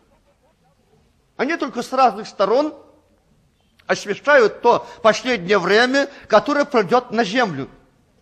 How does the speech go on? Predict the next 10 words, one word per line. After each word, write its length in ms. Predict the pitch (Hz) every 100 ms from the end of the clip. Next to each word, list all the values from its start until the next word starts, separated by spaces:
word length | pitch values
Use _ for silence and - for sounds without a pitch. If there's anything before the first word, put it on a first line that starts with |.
| _ _ _ _ _ _ _ _ _ _ _ _ _ _ _
Чтобы 260 | - 247 311
люди 220 | 294 247
могли 300 | 240 190 240
это 200 | - 214
понять. 380 | 202 151 127 - _ _ _ _ _ _ _ _ _ _ _ _ _ _ _ _ _ -
И 60 |
в 60 | 185
это 200 | 339 294
время 280 | 277 254 254
Ахава 760 | 226 - 320 330 170 120